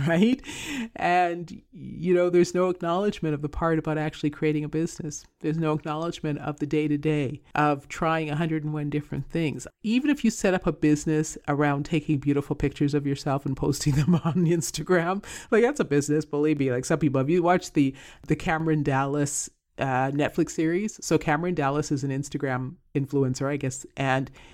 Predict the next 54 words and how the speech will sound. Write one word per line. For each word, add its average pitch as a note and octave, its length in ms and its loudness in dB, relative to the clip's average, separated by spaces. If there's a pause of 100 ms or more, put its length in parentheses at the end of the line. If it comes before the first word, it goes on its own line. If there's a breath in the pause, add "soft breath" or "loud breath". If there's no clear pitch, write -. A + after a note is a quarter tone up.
(140 loud breath)
he F#3 720 0
was D3+ 480 2
goofy D3+ 420 -2
kid D#3+ 400 2
and, C3 420 0
and, C#3 480 -4
you C3+ 60 -2
know, C#3 100 -2
didn't C#3+ 160 -4
have C#3+ 140 0
any C#3+ 120 4
friends D3 340 0
or D3+ 40 2
whatever. D3+ 320 2
So E3 140 0
he E3 80 6
just F3+ 180 4
started F3+ 220 2
posting D#3+ 320 0
on D3 80 -2
Instagram D3 500 -4
like B2 140 -4
he C3+ 140 0
was C3+ 120 0
a C#3 80 -2
male B2 280 0
model. B2 500 0 (100)
And C#3 300 -2
now B2+ 180 0
he's C3 200 0
a A#2+ 40 -4
male A#2+ 240 0
model - 480 -2
and - 160 -4
he's C#3 200 -4
got - 220 -4
a - 40 -8
huge D3+ 360 -2
following B2 680 2
and - 100 -8
he's C#3+ 120 -6
always C3 180 -6
got C3+ 140 -6
these C#3 120 -4
beautiful B2+ 360 -4
pictures - 420 -6
and B2+ 100 -8
all - 60 -2
that - 100 -2
kind - 160 -6
of - 60 -8
stuff. - 300 -2
So - 280 4
the D#3+ 220 4